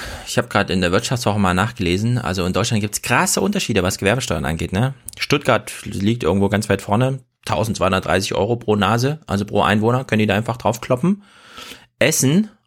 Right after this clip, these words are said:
auch eine ziemlich große Stadt, fünfhundertneunundvierzig. Also da klafft schon mehr als Faktor zwei einfach mal. Und es gibt noch sehr viele Gebiete in Deutschland, in denen gar nichts los ist. Großstädte sind schon, äh, richtig <laughs> vorne dabei.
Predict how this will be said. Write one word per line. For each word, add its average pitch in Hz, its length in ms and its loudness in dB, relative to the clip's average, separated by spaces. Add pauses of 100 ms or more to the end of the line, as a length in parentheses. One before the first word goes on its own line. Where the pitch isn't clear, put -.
(320)
auch 156 240 2
eine 196 100 2
ziemlich 90 340 0
große 95 300 -2
Stadt, - 420 -2
fünfhundertneunundvierzig. 143 1400 -2
Also 92 140 0
da 98 120 0
klafft 123 320 -2
schon 113 420 2
mehr 135 240 4
als 117 240 0
Faktor 117 480 -2
zwei 117 560 0
einfach - 320 -4
mal. 104 320 -4 (460)
Und 101 140 4
es 101 120 2
gibt - 160 0
noch 104 100 2
sehr 113 180 2
viele 113 220 0
Gebiete 104 300 0
in 104 80 2
Deutschland, 98 420 0
in 85 100 -2
denen 95 200 2
gar 90 240 2
nichts - 260 0
los 80 240 -4
ist. 123 320 -2
Großstädte - 480 -2
sind 101 180 0
schon, 95 320 -2
äh, - 120 -6
richtig 85 360 -4
<laughs> - 0 -
vorne - 280 0
dabei. 104 360 0